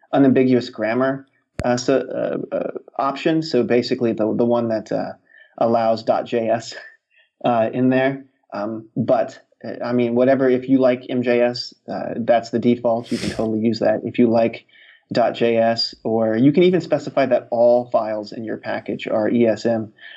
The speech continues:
or E S modules. And so it doesn't, doesn't key off anything. It just assumes everything is. Um, so yeah, I, I, I wouldn't, I would say, like, um, I don't know, if you, if you don't like new language <laughs> features, maybe, maybe E S M isn't for you.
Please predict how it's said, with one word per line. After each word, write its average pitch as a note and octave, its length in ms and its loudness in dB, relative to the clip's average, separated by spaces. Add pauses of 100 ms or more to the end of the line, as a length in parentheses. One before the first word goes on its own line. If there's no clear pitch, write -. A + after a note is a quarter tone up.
or A#2 100 4
E B2 140 6
S A#2+ 140 0
modules. G#2+ 600 -6
And A2+ 160 -6
so A#2 120 0
it A#2+ 60 0
doesn't, A#2 640 -4
doesn't B2 260 0
key B2 220 2
off G#2+ 220 0
anything. A2 380 -4
It - 80 -6
just A2 200 -4
assumes A2+ 360 0
everything G#2 480 -2
is. - 160 -18 (680)
Um, - 360 -6 (180)
so - 140 2
yeah, C3+ 180 4
I, C3 220 0
I, C#3+ 160 0 (100)
I C#3+ 60 2
wouldn't, E3+ 300 2 (120)
I D3 80 2
would D3 180 2
say, E3 200 0
like, C3+ 380 2
um, A2+ 360 -12 (100)
I D3+ 60 -18
don't E3+ 160 -6
know, G#2+ 220 -6
if C#3 160 -8
you, B2 100 4
if C#3 100 -2
you D3 140 6
don't D3 240 0
like C#3+ 380 0 (420)
new C#3 260 6
language C3 440 2
<laughs> - 20 -14
features, E3 560 2 (640)
maybe, D3 680 4 (320)
maybe C3+ 580 4
E C3+ 80 4
S B2+ 220 0
M C3 260 2
isn't C3 380 -2
for C3 100 4
you. C#3+ 380 4